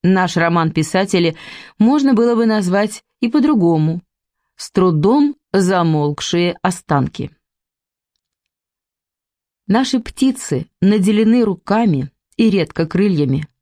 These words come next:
и зачастую облачены в подобающие выживанию или работе одежды. Мы не в ладах с официальной орнитологией.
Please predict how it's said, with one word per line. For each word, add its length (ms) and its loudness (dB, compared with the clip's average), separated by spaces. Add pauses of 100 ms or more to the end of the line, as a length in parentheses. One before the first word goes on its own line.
и 140 4
зачастую 600 0
облачены 640 0 (340)
в 100 -20
подобающие 880 2
выживанию 800 2
или 240 0
работе 600 0
одежды. 540 -4 (1160)
Мы 180 4
не 100 6
в 40 0
ладах 440 0
с 80 -4
официальной 720 2
орнитологией. 880 0